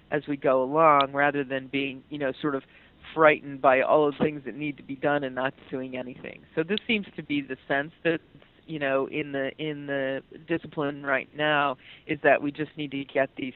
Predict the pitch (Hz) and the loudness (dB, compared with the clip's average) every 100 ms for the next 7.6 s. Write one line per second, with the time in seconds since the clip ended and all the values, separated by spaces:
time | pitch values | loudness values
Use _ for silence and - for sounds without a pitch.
0 | _ 139 135 131 131 127 123 135 139 127 | _ -10 -4 -4 -4 -6 0 4 6 4
1 | 127 - - - 143 135 127 123 139 123 | 0 -10 -18 -4 -2 -2 -6 -10 -6 -6
2 | 113 - 147 131 127 131 127 - 139 139 | -6 -2 0 2 2 2 0 -4 -4 0
3 | 127 123 127 135 139 139 135 127 - 131 | 2 0 -2 0 2 2 0 -8 -8 -8
4 | 123 - 127 143 131 127 - 131 131 135 | -8 -10 -8 -6 -6 -6 -6 -6 -6 -8
5 | 135 - 131 - 123 139 - - 143 131 | -8 -8 -10 -10 -14 -14 -14 -14 -12 -12
6 | 131 127 143 131 123 123 - 127 - 123 | -12 -12 -10 -10 -10 -12 -12 -12 -8 -8
7 | - - _ - - | -10 -20 _ -14 -12